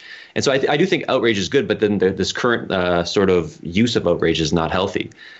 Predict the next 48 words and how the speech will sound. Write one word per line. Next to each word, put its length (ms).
The 160
other 100
thing 200
that, 280
uh, 420
that 160
you 80
said, 240
uh, 140
what 140
I 60
liked 380
is 200
that, 300
uh, 340
kind 200
of 80
this, 140
this, 260
this 100
transient 520
or 200
transcendent 520
kind 160
of 100
component 560
of 140
the, 120
the 120
humanness 560
there 280
that, 180
that 200
gets 320
lost, 520
and 60
we 60
can 100
get 240
lost 300
in 60
this 120
kind 180
of 100
a 300
co-, 180
cognitive 420
realm. 400